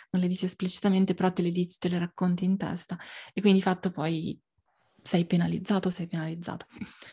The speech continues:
Eh, è una cosa molto frequente. E non è un caso, infatti,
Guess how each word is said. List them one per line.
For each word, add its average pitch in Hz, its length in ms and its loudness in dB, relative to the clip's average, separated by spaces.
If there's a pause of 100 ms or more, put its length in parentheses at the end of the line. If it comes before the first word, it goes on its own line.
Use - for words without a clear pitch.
(180)
Eh, - 340 -4
è 180 140 0
una 170 160 2
cosa 165 240 -2
molto 170 280 -2
frequente. - 440 -8 (500)
E - 80 2
non 226 180 12
è 208 60 10
un 226 140 12
caso, 185 340 4
infatti, 190 680 0